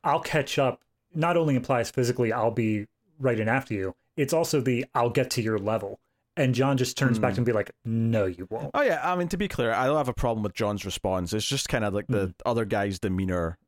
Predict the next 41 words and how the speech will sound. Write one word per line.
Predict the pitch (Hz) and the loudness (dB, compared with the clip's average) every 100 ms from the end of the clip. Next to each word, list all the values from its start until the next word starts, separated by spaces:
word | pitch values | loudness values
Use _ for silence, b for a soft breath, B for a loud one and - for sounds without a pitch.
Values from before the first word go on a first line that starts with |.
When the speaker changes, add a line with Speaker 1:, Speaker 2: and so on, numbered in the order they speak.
| - | -6
Speaker 2:
and, | 92 90 85 | -4 -4 -4
like, | 85 - _ _ _ _ _ _ | -6 -8 _ _ _ _ _ _
you | 131 | -4
know, | 98 98 | -2 0
it | 147 180 | 2 4
Speaker 1:
Yeah. | |
Speaker 2:
almost | 196 208 196 | 4 2 -2
feels | 165 | -2
like | 156 | -2
his | 127 | -2
entire | 127 147 123 | -2 -2 -2
character's | - 110 123 123 | -2 -2 -4 -8
kind | - 107 | -6 -6
of | - | -4
played | 110 101 | -6 -4
for | 104 | -4
a | 92 | -4
joke | 107 104 135 | -4 -4 -4
at | |
this | 113 - | -4 -4
point, | - 135 143 - - | -4 -4 -4 -10 -8
as | 113 | -8
opposed | 113 120 117 | -4 -4 -2
Speaker 1:
Yeah. | 113 | 0
Speaker 2:
to | 107 107 - _ _ _ | 0 -2 -4 _ _ _
actually | 127 127 - 117 | -4 -4 -2 -4
being, | 101 113 107 101 | -2 -2 -2 -4
like, | 95 | -4
a, | 104 95 - | -2 -2 -4
a | |
threat. | - 101 101 90 85 _ _ _ _ _ | -6 -2 0 0 -2 _ _ _ _ _
But | 131 127 - _ | 0 0 -4 _
because | 151 202 214 220 165 - - | -2 0 2 2 0 -4 -2
everyone | 139 151 151 131 131 | -2 0 0 0 0
that | 123 | -2
they've | 113 | -4
sent | - 117 90 | -2 -2 -2
in | 113 | -4
has | 101 | -4
been | 104 | -4
defeated | 95 - 107 87 90 | -6 -6 -4 -4 -6